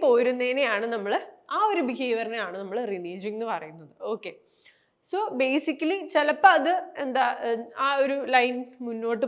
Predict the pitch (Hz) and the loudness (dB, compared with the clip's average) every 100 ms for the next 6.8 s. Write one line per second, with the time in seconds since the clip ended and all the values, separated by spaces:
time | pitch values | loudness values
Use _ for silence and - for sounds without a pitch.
0 | 226 208 196 208 214 247 269 262 196 180 | 0 2 4 2 2 2 2 4 2 0
1 | 208 247 - _ - 285 294 311 277 269 | -6 -8 -14 _ -2 0 2 2 0 0
2 | 269 254 240 240 247 240 208 233 226 233 | 0 0 0 0 0 -2 2 4 4 2
3 | 226 214 214 208 233 233 226 220 208 - | -2 -6 -6 -2 -2 -2 -4 -4 -4 -2
4 | 208 226 247 226 214 214 208 196 208 208 | -2 -2 -6 -8 -8 -4 -4 -2 -4 -4
5 | 208 202 202 185 214 208 185 180 180 175 | -10 -6 -6 -4 -6 -8 -10 -8 -10 -12
6 | 247 _ _ - 294 302 302 | -14 _ _ 2 4 4 0